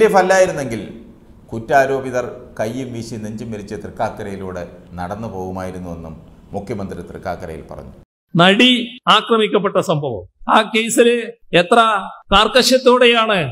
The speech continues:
Speaker 2: നമ്മുടെ സംസ്ഥാനം ഇടപെട്ടത് എന്നത് എല്ലാവർക്കും ഓർമ്മയുള്ള കാര്യമാണ്. എൽ ഡി എഫ് ആയിരുന്നില്ല അന്ന് അധികാരത്തിലെങ്കിൽ കുറ്റാരോപിതരായവര്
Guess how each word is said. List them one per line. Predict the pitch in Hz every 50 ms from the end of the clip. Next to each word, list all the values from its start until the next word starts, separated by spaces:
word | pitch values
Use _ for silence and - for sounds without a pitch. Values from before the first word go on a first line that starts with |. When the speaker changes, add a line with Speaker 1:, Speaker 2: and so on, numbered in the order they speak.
| - - - _ - 175
Speaker 2:
നമ്മുടെ | 185 202 208 214 214 208 208 202 185 180 185 - - - _ _ - 196
സംസ്ഥാനം | 190 196 - - 226 214 214 214 220 214 208
ഇടപെട്ടത് | 196 208 220 214 190 214 214 214 214 208
എന്നത് | 202 202 202 196 202 202 190 185 190 - - _ - 151
എല്ലാവർക്കും | 175 190 196 202 202 196 208 190 180 180
ഓർമ്മയുള്ള | 185 185 190 190 190 190 175 170 170
കാര്യമാണ്. | 165 160 156 147 139 135 120 110 92 95 - - - - - 143
എൽ | 165 175 185 202
ഡി | 208 208 196
എഫ് | - - 202
ആയിരുന്നില്ല | 196 214 208 214 233 233 208 202 208 208 202 190 185 - - _ _ _ - 151
അന്ന് | 180 214 240 247 240 202 143 117 110 - - _ _ _ - 151
അധികാരത്തിലെങ്കിൽ | 175 180 214 220 226 220 220 226 220 220 214 208 202 208 208 202 208 202 202 _ _ _
കുറ്റാരോപിതരായവര് | - 196 120 - 220 214 214 220 220 214 214 214 214 214 214 208 214 220 208 214 208 208 208